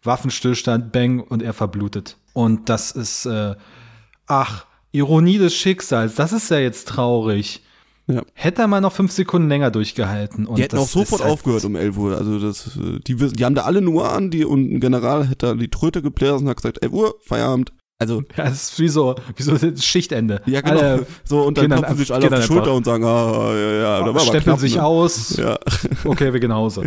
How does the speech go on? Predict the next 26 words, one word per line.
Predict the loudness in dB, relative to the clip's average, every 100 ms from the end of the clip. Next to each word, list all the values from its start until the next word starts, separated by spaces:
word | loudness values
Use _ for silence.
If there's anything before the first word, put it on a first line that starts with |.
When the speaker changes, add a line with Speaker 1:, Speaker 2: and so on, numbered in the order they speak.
| -2
Speaker 2:
<laughs> | -2 -8 -10 -12 -12 -18 -14 -8
Ja. | -6 -8 -12 -18 -18 -20 _
Äh, | -2 0 0 0 -4 -10 _ _ _ _ _ -4
also | 0
ich, | 2 2
ich, | -2 -6 -2 -2 0
ich | -2 0
hab's, | -2 -4 -8 -6
ich | -4
hab | -6
nicht | -6 -8
verstanden, | -8 -8 -8
was | -10 -8
der, | -8 -8 -10 _
was | -18 -10 -4 -4 -2
möchte | -2 -2 -2 -2
der | -2
Film | -2 -4
mir | -4
damit | -6 -8 -10
sagen? | -12 -12 -12
Ich | -8
hab | -8
keine | -4 -4 -2
Ahnung. | -2 -2 -2 -2
Speaker 1:
Ja, | -2